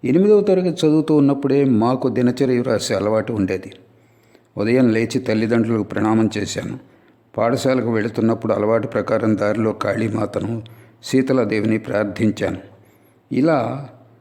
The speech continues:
ఆ దినచర్య పుస్తకంలో వ్రాసుకునేవాడు. ఈ అలవాటు శ్రీరామకృష్ణ కథామృతం అనే కావ్యాన్ని రూపొందించడానికి అతడికి పునాదిగా అమరింది. విద్యాభ్యాసం.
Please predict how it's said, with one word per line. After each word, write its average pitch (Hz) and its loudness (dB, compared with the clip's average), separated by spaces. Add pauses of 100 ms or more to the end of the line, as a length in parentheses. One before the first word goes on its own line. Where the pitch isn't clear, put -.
(260)
ఆ 117 0
దినచర్య 156 0
పుస్తకంలో 120 0 (1160)
వ్రాసుకునేవాడు. 113 0 (960)
ఈ 151 6
అలవాటు 143 0
శ్రీరామకృష్ణ 143 2
కథామృతం 135 0
అనే 123 2
కావ్యాన్ని 117 0
రూపొందించడానికి 113 2
అతడికి 107 -2
పునాదిగా 113 0
అమరింది. 107 -2 (2250)
విద్యాభ్యాసం. 117 -4